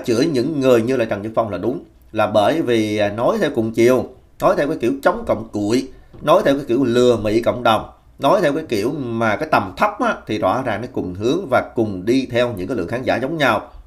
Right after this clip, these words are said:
Cho nên là nó so sánh cái đó là nó đúng. Còn nếu mà nó nói đến, um, chúng tôi, thí dụ như tôi với ông, um, Vũ Hoàng Lân chẳng hạn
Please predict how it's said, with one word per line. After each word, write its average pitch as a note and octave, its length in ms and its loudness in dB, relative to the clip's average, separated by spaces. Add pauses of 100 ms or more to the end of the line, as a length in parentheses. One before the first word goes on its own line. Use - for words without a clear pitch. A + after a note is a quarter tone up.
(120)
Cho C3 160 8
nên B2+ 240 4
là G2 140 -2
nó A2+ 80 -6
so A2 200 2
sánh C3 240 -6
cái D3+ 120 -2
đó C#3 100 2
là G2 100 0
nó F#2+ 80 -6
đúng. C3+ 280 0 (640)
Còn A#2+ 220 2
nếu F3 120 2
mà D3+ 120 4
nó D3 120 4
nói F3+ 300 4
đến, G3+ 260 2
um, C#3+ 320 2 (120)
chúng F#3+ 200 0
tôi, C#3+ 200 4
thí D#3+ 80 2
dụ B2+ 160 0
như B2 180 -4
tôi B2+ 260 2
với C3+ 200 0
ông, B2 240 -4
um, A#2+ 680 -4
Vũ G2+ 140 -4
Hoàng A#2 140 2
Lân A#2+ 180 2
chẳng B2+ 140 -2
hạn G2 200 -4